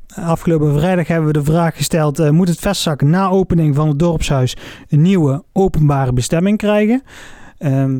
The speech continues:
ze zijn nu druk bezig met, eh, de bouw van, eh, het dorpshuis in de voormalige Sint-Peters Bandenkerk. En, eh, het vestzak, de bibliotheek, eh, Radio S M B, dat zijn allemaal gebruikers van het vestzak.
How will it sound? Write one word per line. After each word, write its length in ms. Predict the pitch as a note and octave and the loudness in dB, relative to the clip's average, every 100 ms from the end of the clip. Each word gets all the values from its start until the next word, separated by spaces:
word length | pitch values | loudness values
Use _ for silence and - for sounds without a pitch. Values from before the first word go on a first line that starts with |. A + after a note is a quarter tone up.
| C#3+ | -6
ze 160 | - C3+ | -2 0
zijn 180 | D3 | 0
nu 140 | D#3 D#3 | 0 -2
druk 260 | D3 F3+ | 0 0
bezig 300 | E3 E3 C#3+ | 2 0 2
met, 260 | D3+ D3 - | 0 -2 -4
eh, 180 | D#3 C#3+ | -2 0
de 100 | C3 | 0
bouw 260 | C#3 D3 C3+ | 0 0 0
van, 340 | B2+ B2+ C#3+ | 0 -2 -2
eh, 60 | C3 | -2
het 360 | B2+ C3+ B2+ | -2 -2 0
dorpshuis 540 | D3+ F3+ - E3+ D#3+ - | 0 -2 -2 -2 -2 0
in 120 | D3+ | 0
de 60 | C3 | 2
voormalige 440 | C#3 C#3+ C#3 B2 | 0 2 0 -2
Sint-Peters 560 | D3+ C3 D3+ C3+ - - | -2 -2 -2 -4 -6 -4
Bandenkerk. 640 | D3 D#3 - D3 C#3 - - - - - | -2 0 0 0 -2 -4 -16 -20 -16 -6
En, 260 | C3+ C#3+ | -4 -2
eh, 220 | C#3+ C#3 | -2 -2
het 160 | D3+ C#3 | -4 -6
vestzak, 500 | F#3+ F3+ - F3+ - | -4 -4 -2 -2 -2
de 140 | D#3 C3+ | -2 0
bibliotheek, 760 | C#3+ C#3 C#3 - F#3 F3 E3 | 2 2 0 0 0 0 -2
eh, 260 | D#3 C#3 C#3 | -2 0 0
Radio 500 | D3 D3 C#3+ D3 C#3 | 0 0 0 0 0
S 80 | C3 | 2
M 80 | |
B, 200 | C#3+ D#3+ | 2 2
dat 120 | D#3 - | 0 -2
zijn 180 | D3+ | -4
allemaal 460 | D#3+ E3+ E3 D#3+ D3+ | 0 0 2 2 2
gebruikers 540 | C3+ C#3 E3 E3+ - | 0 0 0 0 -4
van 160 | - D3 | -4 -2
het 120 | C3 | -2
vestzak. 500 | - F3 - E3+ - | -2 -2 -2 -2 -4